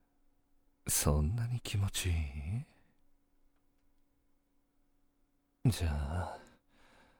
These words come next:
もう少し大きく動かしていきましょう。少し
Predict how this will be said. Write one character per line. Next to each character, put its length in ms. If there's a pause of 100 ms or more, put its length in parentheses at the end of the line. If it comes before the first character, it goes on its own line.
(600)
も 540
う 20
少 320
し 300 (1080)
大 380
き 180
く 360
動 100
か 120
し 100
て 120
い 80
き 100
ま 140
し 120
ょ 40 (2000)
う。 40
少 240
し 220